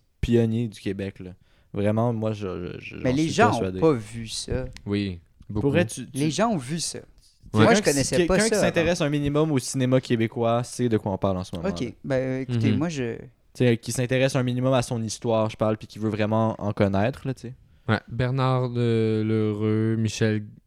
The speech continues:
Speaker 3: Guyot. Ouais,
Speaker 1: Les
Speaker 3: La
Speaker 1: Orignaux,
Speaker 3: Chèvre. <laughs>
Speaker 1: Barney Desconti
Speaker 2: Ah,
Speaker 1: et
Speaker 2: La
Speaker 1: La Chèvre.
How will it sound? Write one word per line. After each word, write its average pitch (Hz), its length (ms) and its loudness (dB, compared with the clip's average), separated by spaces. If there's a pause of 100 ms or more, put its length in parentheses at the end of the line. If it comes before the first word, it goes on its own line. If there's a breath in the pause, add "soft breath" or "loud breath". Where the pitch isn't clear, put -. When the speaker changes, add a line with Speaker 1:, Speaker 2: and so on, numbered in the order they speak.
(220)
Speaker 3:
Guyot. 104 380 -2 (1400)
Ouais, 110 160 0
Speaker 1:
Les 123 120 0
Speaker 3:
La 113 140 4
Speaker 1:
Orignaux, 120 80 4
Speaker 3:
Chèvre. 117 580 2
<laughs> 113 60 -2
Speaker 1:
Barney 127 380 2
Desconti 110 440 -2
Speaker 2:
Ah, 151 200 4
Speaker 1:
et 120 40 2
Speaker 2:
La 110 120 4
Speaker 1:
La 104 100 4
Chèvre. 101 300 2